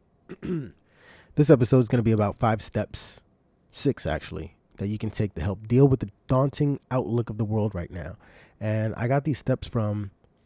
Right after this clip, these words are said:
Medical News Today, but I decided to add my own spin on them and how I maneuvered and still continue to deal with some of these things going on in my life right now. So as,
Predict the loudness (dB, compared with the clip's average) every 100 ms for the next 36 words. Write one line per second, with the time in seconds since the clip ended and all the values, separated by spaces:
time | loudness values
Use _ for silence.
0 | _ _ _ _ _ _ 0 2 4 4
1 | 4 4 2 2 0 2 0 -2 0 2
2 | 2 0 0 0 0 -2 -2 0 2 0
3 | 0 -2 0 2 4 4 4 2 -6 -4
4 | -2 0 0 0 2 4 4 4 2 0
5 | -2 -2 4 4 4 2 2 2 2 2
6 | 2 2 -2 -2 -2 -6 -4 -4 -2 0
7 | 0 0 -2 0 -2 -2 -4 -6 -4 -6
8 | -6 _ _ _ _ _ _ _ _ -4
9 | 2 6 6